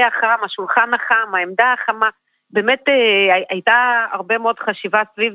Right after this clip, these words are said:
זה, באמת מתוך איזושהי הנחה שאולי מעכשיו נעבוד רק ככה, אבל בסוף, אה, ה-, רוב המעסיקים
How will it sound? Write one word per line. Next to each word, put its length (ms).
זה, 200
באמת 340
מתוך 440
איזושהי 380
הנחה 280
שאולי 340
מעכשיו 380
נעבוד 520
רק 180
ככה, 360
אבל 320
בסוף, 340
אה, 840
ה-, 540
רוב 140
המעסיקים 580